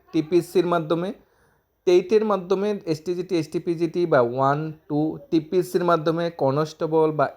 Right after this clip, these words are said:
এসআই, ফায়ার সার্ভিস, জেল পুলিশ, প্রত্যেকটা চাকরি সরকারের সদিচ্ছা ছাড়া অসম্ভব।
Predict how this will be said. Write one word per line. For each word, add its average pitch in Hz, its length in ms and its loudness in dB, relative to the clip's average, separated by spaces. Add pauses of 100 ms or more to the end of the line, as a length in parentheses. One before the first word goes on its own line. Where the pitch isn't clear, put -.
এসআই, 156 640 2 (1120)
ফায়ার 139 200 4
সার্ভিস, 156 440 -2
জেল 135 240 2
পুলিশ, 156 340 -4 (380)
প্রত্যেকটা 214 560 2
চাকরি 208 480 0
সরকারের 160 440 0
সদিচ্ছা 135 480 -4
ছাড়া 147 180 -2
অসম্ভব। 139 460 0